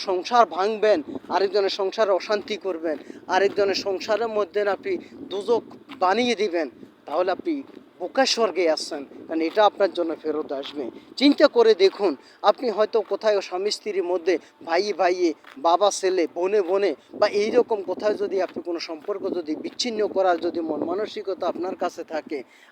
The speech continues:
আপনি যদি এরকম মন মানসিকতা নিয়ে যদি থাকেন, তাহলে এখন থেকেই, এখন আজ, এখন এই মুহূর্ত থেকে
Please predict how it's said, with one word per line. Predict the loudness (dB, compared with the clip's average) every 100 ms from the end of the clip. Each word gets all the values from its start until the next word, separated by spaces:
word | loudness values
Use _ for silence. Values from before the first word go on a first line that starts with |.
| -10
আপনি | -8 -4
যদি | -2 2 2
এরকম | 0 -2 -4
মন | -4 -4
মানসিকতা | -4 -6 -8 -4 -4 -2
নিয়ে | -4 -4
যদি | -6 -8 -8 -8
থাকেন, | -4 -6 -6 _ -20 _
তাহলে | -2 0 2 0 -2 _
এখন | 0 0 0 -2 -2
থেকেই, | 0 -2 -4 -8 _ 0
এখন | 0 0 -2
আজ, | 0 0 0
এখন | -2 -2 -2
এই | -2 -2
মুহূর্ত | -2 -2 -4 -4
থেকে | -4 -4